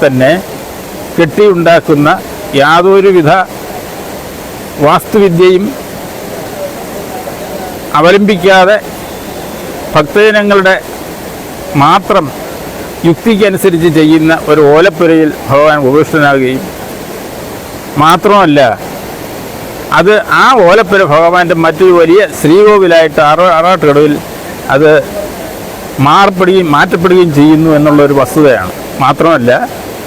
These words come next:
ഈ കടവിൽ നിന്ന് ഉള്ള ആ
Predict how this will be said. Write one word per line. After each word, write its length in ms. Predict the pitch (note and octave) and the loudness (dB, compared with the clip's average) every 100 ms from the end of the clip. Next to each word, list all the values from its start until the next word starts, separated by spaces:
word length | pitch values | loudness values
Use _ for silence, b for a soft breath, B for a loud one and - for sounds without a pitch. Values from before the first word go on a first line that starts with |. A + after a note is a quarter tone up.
| - D#3 A#3 | -6 0 2
ഈ 20 | B3 F#3 | 2 2
കടവിൽ 400 | D#3+ F#3 A#3 B3+ - - - - | 4 4 2 0 -4 -10 -10 -2
നിന്ന് 180 | F#3+ A3 - E3 | 2 2 0 2
ഉള്ള 280 | F3+ G#3 F#3+ | 2 2 0
ആ 20 | D3+ | 0